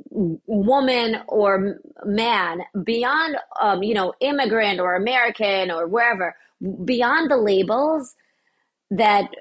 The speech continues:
are kind of put upon us sometimes at birth, there sits a, a godlike power, a source power within all of us that doesn't care about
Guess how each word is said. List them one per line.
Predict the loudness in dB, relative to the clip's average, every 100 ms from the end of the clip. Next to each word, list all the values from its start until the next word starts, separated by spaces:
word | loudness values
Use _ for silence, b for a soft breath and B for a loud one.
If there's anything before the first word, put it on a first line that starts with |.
| -20 _
are | -2
kind | -2 -2 -2
of | -2
put | -2
upon | -2 -2 -2
us | -2
sometimes | -4 -4 -2 -2
at | -2
birth, | 0 2 0 -2 B B B B B _ _
there | -4 0 2 2
sits | -2 -6 0 2 2 0 -8 -12 -4
a, | 0 2 2 0 -2 -6 _ _ _ _ _ _ _ _ _ _ _ _ _ _ _ _ _ _ -2
a | 0 0 -2 -6 -4
godlike | 0 0 -2 -2 -4 -6
power, | -8 -4 -2 -2 -4 -6 -8 -14 _ _ _ _ _
a | -2 0 0
source | -4 -10 -4 0 2 0 -2
power | -6 -4 -4 -4 -4
within | -4 -4 -4
all | -4 -2
of | -2
us | -4 -6 -12 b b b -6
that | -4
doesn't | -2 -2 -6
care | -8 -6 -2 -2 -6 _
about | -6 -4 -4 -6